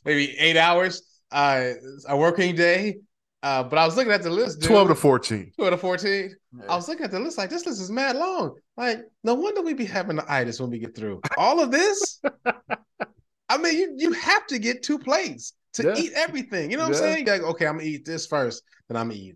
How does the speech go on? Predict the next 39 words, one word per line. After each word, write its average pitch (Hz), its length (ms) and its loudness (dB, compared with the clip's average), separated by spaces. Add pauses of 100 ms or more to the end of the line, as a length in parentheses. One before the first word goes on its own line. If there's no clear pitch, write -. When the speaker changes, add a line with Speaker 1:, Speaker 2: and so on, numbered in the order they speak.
(120)
Speaker 1:
this 156 440 -2
second." 87 420 -6 (340)
I 247 60 0
mean, 220 240 -2
I 180 80 0
remember 190 640 -4
vividly 110 720 -8 (360)
going 151 380 -2
to 147 60 -4
work 127 440 -2 (460)
with, 123 180 -6
like, 123 220 0
a 107 80 -8
big 131 240 -6
old 127 260 -2
bag 110 440 -4
of 107 80 -14
just 104 180 -10
leftovers 110 560 -6
on 98 180 -14
Friday. 90 400 -12
'Cause 113 120 -6
I, 147 160 0
I 127 100 -6
used 123 180 -8
to 90 60 -14
love 98 280 -10
going 95 200 -12
in, 90 100 -16 (160)
before 135 220 -4
I 123 40 2
had 110 140 -4
kids, 104 360 -10 (960)
going 120 200 -2
in 113 100 -4
on 101 60 -8
Friday 104 340 -6
was 101 280 -10
the 95 120 -20